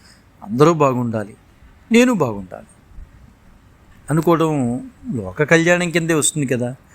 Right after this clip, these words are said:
కాబట్టి మన పిల్లలకి కష్టంతో పాటు సుఖాన్ని కూడా,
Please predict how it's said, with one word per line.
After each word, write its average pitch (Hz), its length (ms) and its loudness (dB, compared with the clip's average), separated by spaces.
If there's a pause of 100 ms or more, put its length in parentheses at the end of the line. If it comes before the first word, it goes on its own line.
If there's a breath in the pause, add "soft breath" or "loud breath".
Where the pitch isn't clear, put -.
(260 soft breath)
కాబట్టి 185 640 -2 (280)
మన 165 140 2
పిల్లలకి 175 640 0 (380)
కష్టంతో 185 400 -2
పాటు 170 220 -4
సుఖాన్ని 160 460 0
కూడా, 131 280 -2